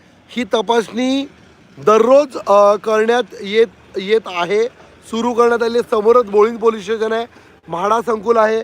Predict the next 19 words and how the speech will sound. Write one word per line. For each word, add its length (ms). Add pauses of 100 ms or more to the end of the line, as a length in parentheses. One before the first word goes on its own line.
(340)
आणि 120
हा 320 (500)
जुना 260
जकात 400
नाका 200
आहे. 140 (360)
हा 180
जुना 260
जकात 340
नाका 160
आपण 160
जर 140
बघितलं 440 (420)
तर 180
इकडे 300
आत्ताच्या 480
घडीला 240
एक 300
अधिकारी 480